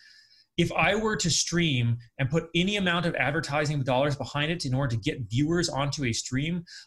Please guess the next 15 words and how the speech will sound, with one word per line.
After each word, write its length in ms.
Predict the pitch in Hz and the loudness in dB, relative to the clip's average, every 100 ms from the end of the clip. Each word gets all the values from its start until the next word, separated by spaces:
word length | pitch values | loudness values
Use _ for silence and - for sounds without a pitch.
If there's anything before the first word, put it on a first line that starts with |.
| _ | _
I 100 | 151 | 2
would 240 | 175 139 107 | 4 2 0
very, 420 | 160 165 170 127 101 | 2 2 2 -2 -2
very, 360 | 151 147 123 - | 0 0 -2 0
very 320 | 170 160 143 | 0 0 -2
quickly 440 | - 165 139 120 110 - _ | -4 -4 -2 -2 -4 -12 _
hit 100 | 175 | -4
affiliate 480 | 160 - 170 160 160 139 | -4 -2 0 2 2 0
on 100 | 127 | -2
whatever 320 | 131 139 139 | 0 0 -2
platform 440 | - 135 - 131 | -2 -4 -2 -4
I 60 | 110 | -4
chose 300 | - 131 123 | -2 -2 -2
to, 100 | 117 - _ - | -6 -10 _ -4
to, 160 | 127 | -4